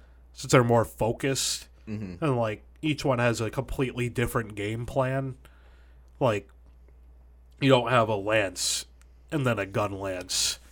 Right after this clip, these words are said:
Speaker 2: Right.
Speaker 1: You have, like, my, my favorite weapon right now is the Maul,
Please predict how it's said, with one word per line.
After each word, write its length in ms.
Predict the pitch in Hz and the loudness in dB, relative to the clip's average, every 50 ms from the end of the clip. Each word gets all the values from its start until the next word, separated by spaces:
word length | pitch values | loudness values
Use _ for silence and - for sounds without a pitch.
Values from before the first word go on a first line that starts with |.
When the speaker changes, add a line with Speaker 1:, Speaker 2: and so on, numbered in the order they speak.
| - - - - | -20 -20 -20 -16
Speaker 2:
Right. 440 | - 117 120 110 92 - - - - - - - - - - | -8 -4 -4 -4 -4 -4 -8 -16 -18 -20 -20 -20 -20 -12 0
Speaker 1:
You 180 | 147 147 139 127 | 6 8 8 10
have, 260 | 127 131 131 123 117 | 10 10 8 8 4
like, 400 | 123 117 110 104 101 - - - - - - - - - - - - - - - - - - | 0 0 0 -2 -4 -10 -18 -20 -20 -20 -20 -20 -20 -20 -20 -20 -20 -20 -20 -20 -20 -2 6
my, 200 | 160 160 170 196 | 10 10 10 10
my 220 | 135 139 160 185 170 | 10 8 6 6 8
favorite 300 | - 165 143 120 123 117 | 6 4 4 4 2 2
weapon 280 | 123 123 120 - 113 | 0 0 0 0 -2
right 180 | 113 113 110 104 | -2 -2 -2 -2
now 220 | 113 113 110 107 | -4 -4 -4 -4
is 160 | 104 104 101 | -6 -6 -4
the 100 | 107 113 | -4 -4
Maul, 600 | 101 98 101 101 104 104 117 123 127 139 143 131 | -4 -4 -6 -4 -2 0 0 0 0 0 -2 -4